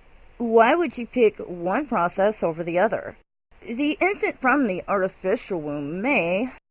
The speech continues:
especially during the experimental phase, be born with a lack of body parts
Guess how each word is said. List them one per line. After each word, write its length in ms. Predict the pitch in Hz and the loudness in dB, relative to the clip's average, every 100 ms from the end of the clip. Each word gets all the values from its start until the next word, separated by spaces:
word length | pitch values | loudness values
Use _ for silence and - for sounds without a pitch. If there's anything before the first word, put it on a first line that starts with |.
| _ - | _ -20
especially 480 | - 392 403 208 156 | -8 -8 -6 -6 -6
during 280 | 139 170 | -6 -6
the 120 | 170 135 | -6 -8
experimental 920 | - - - 175 143 180 247 - 143 | -12 -20 -12 -8 -4 -4 -4 -6 -8
phase, 580 | - 147 151 143 - - _ _ _ _ 208 | -6 -6 -6 -10 -16 -20 _ _ _ _ -6
be 160 | 240 | -4
born 420 | 233 214 220 233 214 | -2 0 2 2 4
with 260 | 185 175 | 4 2
a 140 | - 170 | 0 2
lack 240 | 170 170 | 2 2
of 200 | 165 156 | -2 0
body 280 | 170 185 175 | 4 4 4
parts 680 | 156 151 156 - - - | -2 -2 -2 -4 -14 -20